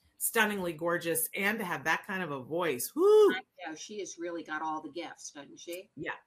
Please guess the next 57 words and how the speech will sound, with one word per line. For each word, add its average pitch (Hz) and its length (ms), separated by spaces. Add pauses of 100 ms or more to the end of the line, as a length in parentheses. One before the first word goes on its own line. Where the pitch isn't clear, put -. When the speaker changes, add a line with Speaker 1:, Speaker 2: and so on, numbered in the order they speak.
(160)
Speaker 1:
Yeah, 160 220
really 165 240
wonderful. 151 460 (240)
My 247 160
favorite 277 380
part 226 180
of 175 140
that, 190 440
of 170 160
being 190 280
Adele, 175 680
is 180 280
that 175 360
I 190 140
needed, 208 500 (220)
I, 180 160
I 233 80
didn't 302 180
feel 302 140
like 240 160
I 226 60
looked 220 220
enough 185 440
like 190 240
Adele, 165 600
and 185 100
I 175 60
knew, 208 380
you 190 100
know, 170 220
I 170 60
could 175 180
sort 196 140
of 170 80
fake 185 240
the 175 100
accent, 170 440 (340)
but, 214 180
you 247 80
know, 233 60
you 226 80
have 254 160
to, 285 80 (240)
you 339 400
keyed 233 300
me 180 120
into 185 200
this. 151 240
You 196 60
were 190 60
like, 180 200
"You 190 60
have 285 240
to 302 60
have 240 240
things 208 460
that 175 200